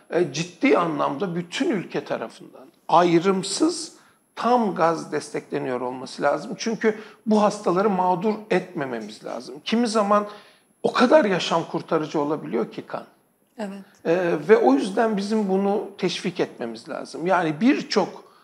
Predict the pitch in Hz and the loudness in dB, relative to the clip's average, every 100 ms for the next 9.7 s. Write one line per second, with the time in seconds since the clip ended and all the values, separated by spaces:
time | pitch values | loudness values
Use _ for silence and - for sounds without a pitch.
0 | - 180 180 175 180 151 - 214 202 311 | 0 4 4 2 -4 -4 -2 -2 -2 -4
1 | 180 190 208 - 185 170 170 185 - 208 | -4 0 -2 0 -2 -2 -2 -2 -4 -8
2 | 190 - 160 160 165 - _ _ _ - | -8 -6 -4 -4 -8 -16 _ _ _ 4
3 | 175 170 - 180 165 165 - 156 147 156 | 4 4 2 2 2 -2 -6 -8 -2 0
4 | 151 - 135 170 160 156 - 175 160 156 | 0 -2 -6 -4 -2 -2 -2 -4 -4 -4
5 | 156 151 147 135 165 175 - 175 - 190 | -6 -2 -2 -2 -2 -6 -6 -8 -4 -2
6 | 170 160 175 - - 202 160 147 - 160 | -2 -2 -6 -8 -10 -6 -4 -4 -6 -12
7 | - 147 147 147 - _ - - 147 147 | -6 -4 -4 -6 -16 _ -20 -8 -6 -2
8 | 156 156 - 185 175 170 165 165 165 180 | 0 0 0 2 2 4 4 4 2 2
9 | 139 127 131 117 117 113 - | 2 2 0 0 -4 -4 -10